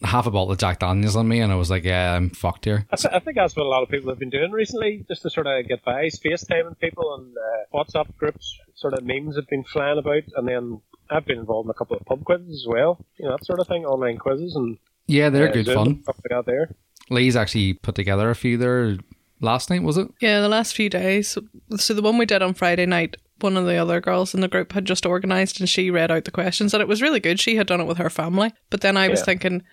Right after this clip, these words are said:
Speaker 3: because you know what I'm like, I'm a bit of a nerd, and, uh, I was like, "I bet you I could jazz this up." So it was my turn to do the questions for this week.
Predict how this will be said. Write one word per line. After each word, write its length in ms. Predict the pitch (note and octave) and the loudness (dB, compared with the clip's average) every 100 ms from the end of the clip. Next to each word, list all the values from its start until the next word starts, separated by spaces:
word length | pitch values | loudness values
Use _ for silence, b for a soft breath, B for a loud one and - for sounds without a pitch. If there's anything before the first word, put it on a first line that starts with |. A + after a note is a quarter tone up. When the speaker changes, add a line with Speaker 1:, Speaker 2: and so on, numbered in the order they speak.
| b b b | b b b
Speaker 3:
because 420 | - - F#3 F3 - | -6 0 0 0 -2
you 80 | |
know 100 | E3+ | 0
what 100 | D#3+ D#3 | 2 2
I'm 100 | D#3+ | 2
like, 280 | D3+ E3 F3 | 0 0 0
I'm 100 | E3 | -2
a 60 | |
bit 140 | E3+ E3 | -2 -2
of 80 | |
a 140 | E3 E3 _ _ _ - | -2 -4 _ _ _ -4
nerd, 420 | F#3+ E3+ E3+ F#3+ G3 | 0 2 2 0 0
and, 320 | F#3+ F3+ F3 | 0 2 2
uh, 160 | E3+ E3+ | 2 0
I 140 | F#3 | 0
was 160 | F3 F#3 | 0 0
like, 220 | E3+ E3+ | -2 -2
"I 80 | - | -4
bet 240 | G3 G3 F#3+ | -2 0 0
you 80 | F3+ | 0
I 160 | F3+ | 2
could 240 | F3+ F3 F3 | 0 -2 -2
jazz 380 | F3 E3 E3+ | -2 0 -2
this 240 | E3 E3 - | -2 -2 0
up." 240 | E3 G#3 | -2 0
So 160 | - G3 | 0 0
it 40 | |
was 100 | D3 | 0
my 180 | G#3 G3 | 2 4
turn 460 | G#3+ E3+ E3 E3+ F3+ - | 4 2 2 0 -4 -6
to 100 | - | -4
do 220 | F#3+ E3 E3 | 0 0 0
the 80 | |
questions 540 | E3+ E3 D#3+ - G3 G3 | 0 0 -2 0 0 0
for 100 | F#3 | 0
this 220 | F3 - | 0 0
week. 240 | G3+ G#3 | -2 -2